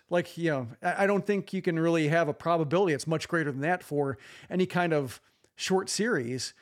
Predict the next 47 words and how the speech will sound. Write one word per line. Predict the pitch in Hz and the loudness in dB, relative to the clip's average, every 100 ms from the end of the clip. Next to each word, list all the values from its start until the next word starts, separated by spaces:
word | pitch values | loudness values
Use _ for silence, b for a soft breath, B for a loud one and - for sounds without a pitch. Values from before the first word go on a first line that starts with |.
| b b _ | b b _
for | - 170 | 0 0
a | 160 | 0
team | - 170 | 0 0
to | 156 | 0
win | 160 240 | 0 -2
it. | - | -6
So, | - 156 | -2 0
like, | 143 139 | 2 0
a | 139 | -4
team, | - 185 175 127 | -2 0 0 -2
we | - | -2
talked | 208 233 | 2 2
about | 180 196 | 2 -2
the | |
Phillies | - 277 160 160 - | 2 2 2 0 0
having | 160 170 | 0 0
two | 160 190 | 0 0
great | 165 185 | 2 0
pitchers | - 214 196 160 156 | 2 0 0 -2 -2
and | 160 | 0
an | 156 | 0
offense | 160 175 165 | 0 0 -2
that | 160 | -4
can | 156 131 | -4 -6
homers, | 135 180 247 143 135 | -2 0 0 -2 0
like, | 151 151 - B B B B B | 0 -2 -8 B B B B B
that's | 160 170 | -2 2
not | 208 | 4
a | 190 | 4
bad | 185 190 | 4 2
postseason | - 190 185 190 190 | 2 0 0 -4 -4
mix. | 277 214 - - - | -6 -6 -8 -10 -12
And | - 165 160 160 | -4 0 0 2
they | 160 | 2
smoked | 165 - 185 185 | 0 2 0 0
the | |
Braves | 143 175 247 147 | 0 0 0 -4
with | 117 | -8
that. | 107 101 | -10 -8
So | - 175 160 151 B B B B B B | 0 2 2 0 B B B B B B
it's | - 185 | -2 0
a | 185 | 2
def-, | 214 240 208 | 2 2 0
different | 277 311 | 0 0
kind | 240 269 | 2 2
of | 226 | 2
baseball. | 247 - 254 254 | 0 0 0 0